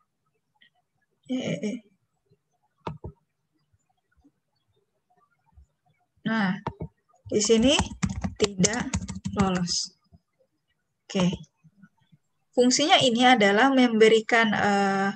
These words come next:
dia mau lompatnya kemana sih dari sini, dari pertanyaan ini ya.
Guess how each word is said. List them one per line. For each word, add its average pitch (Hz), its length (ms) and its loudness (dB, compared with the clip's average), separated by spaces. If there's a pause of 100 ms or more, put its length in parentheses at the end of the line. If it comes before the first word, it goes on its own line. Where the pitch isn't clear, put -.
(400)
dia 226 240 4
mau 302 160 2
lompatnya 254 480 0
kemana 226 320 -2
sih 285 160 -4
dari 190 240 2
sini, 247 320 0 (160)
dari 202 160 4
pertanyaan 214 400 0
ini 220 240 0
ya. - 80 2